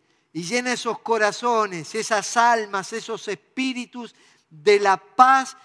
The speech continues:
que sobrepasa todo entendimiento, del gozo que proviene del Espíritu Santo y de la comunión contigo. Lo pedimos en el nombre de Jesús. Amén.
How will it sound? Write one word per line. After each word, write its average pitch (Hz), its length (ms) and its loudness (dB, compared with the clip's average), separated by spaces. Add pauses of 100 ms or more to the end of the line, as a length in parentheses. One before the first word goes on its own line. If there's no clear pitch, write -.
(200)
que 220 160 -4
sobrepasa 208 760 -2
todo 269 400 -2
entendimiento, 175 1040 -10 (320)
del 190 480 2
gozo 294 680 0
que 190 160 -2
proviene 247 720 -6
del 202 200 0
Espíritu 262 680 -2
Santo 240 680 -2 (260)
y 208 140 -10
de 202 120 4
la 180 140 -2
comunión 175 600 -10
contigo. 127 720 -16 (680)
Lo 165 420 -6
pedimos 262 720 0 (540)
en 170 240 -4
el 165 300 -6
nombre 254 520 0
de 180 120 -4
Jesús. 220 720 -10 (1000)
Amén. 180 420 0